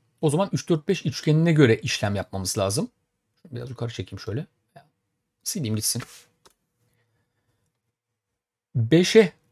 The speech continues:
orantılıysa dik kenar bakıyorum dik bileşenle, yani üç ile orantılı olmak zorunda diyorum. Yani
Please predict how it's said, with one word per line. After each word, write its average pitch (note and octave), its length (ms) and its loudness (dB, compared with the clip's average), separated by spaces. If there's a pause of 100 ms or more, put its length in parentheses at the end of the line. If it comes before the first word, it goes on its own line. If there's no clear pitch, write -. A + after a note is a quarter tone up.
(580)
orantılıysa A#2 840 2 (120)
dik F#3+ 180 0
kenar E3+ 480 2 (280)
bakıyorum D3+ 440 4
dik E3 180 0
bileşenle, G#2 420 2
yani C3+ 200 2
üç G3 240 -2
ile C3 60 2
orantılı G#2+ 420 0
olmak G#2 260 -2
zorunda G#2 340 -4
diyorum. A#2+ 300 0 (320)
Yani C#3+ 400 2